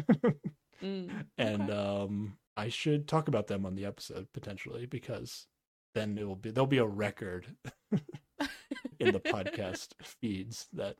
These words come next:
Speaker 1: I
Speaker 2: Uh-huh.
Speaker 1: talked about this strategy before I went out and did it on the island. So, and it, and the th-, the strategy that I really wanna talk about is specifically for, like, the first tribal council you go to.
Speaker 2: Mm, okay.
Speaker 1: Um, so I'm gonna really nerd out and break down,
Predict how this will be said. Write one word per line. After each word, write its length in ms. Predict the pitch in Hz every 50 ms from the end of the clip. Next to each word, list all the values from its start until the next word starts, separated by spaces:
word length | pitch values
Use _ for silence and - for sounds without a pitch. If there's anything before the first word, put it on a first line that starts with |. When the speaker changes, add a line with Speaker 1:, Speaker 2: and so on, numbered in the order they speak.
| _ _ _ _
Speaker 1:
I 120 | - 226
Speaker 2:
Uh-huh. 200 | 214 214 180 175
Speaker 1:
talked 340 | 190 226 - 147 131 127 -
about 300 | 123 107 110 107 104 104
this 140 | 104 101 -
strategy 420 | - - 107 107 117 123 139 147
before 460 | 139 127 110 - - - 113 107 101 98
I 80 | 95
went 260 | 92 95 92 92 95
out 160 | 92 90 87 -
and 100 | 98 92
did 160 | 92 90 90
it 160 | 92 92 - _ _ - - _ _ _ _ _ _ _ -
on 100 | 110 95
the 80 | 95 92
island. 360 | 90 87 87 104 117 127 -
So, 320 | - 127 107 - 123 127 - _ _ _ _ _ _ _ _ _
and 100 | - 113
it, 140 | 110 113 -
and 460 | - 120 104 104 104 110 120 123 160 143
the 160 | 127 120 113
th-, 240 | - 143 180 175 147
the 100 | 123 110
strategy 480 | - - 131 123 127 120 113 110 107
that 100 | 101 104
I 40 | 98
really 180 | 98 98 98 95
wanna 140 | 92 90
talk 180 | - 101 92 -
about 180 | 110 107 110 -
is 120 | 107 -
specifically 840 | - - 113 - - - 143 139 127 107 - - 101 95 90 90
for, 160 | 90 - 110 92
like, 300 | 90 90 90 90 - -
the 80 | 101 98
first 380 | - - - 104 95 - -
tribal 260 | - 113 92 92 95
council 340 | 98 - 95 98 98 - 107
you 120 | 110 113 120
go 120 | 117 113
to. 280 | - - 151 165 151 135 - _ _ _ - -
Speaker 2:
Mm, 280 | - 185 175 170 - 196 - _ -
okay. 220 | 240 285 - 302 262
Speaker 1:
Um, 440 | - - 180 85 85 98 107 120 -
so 140 | - - 135
I'm 120 | 135 147
gonna 160 | 135 151 143 127
really 200 | 117 117 113 101
nerd 240 | 101 98 95 92 95
out 200 | 92 87 92 -
and 160 | 101 92 90
break 240 | 98 92 90 - -
down, 400 | - 85 85 76 80 98 98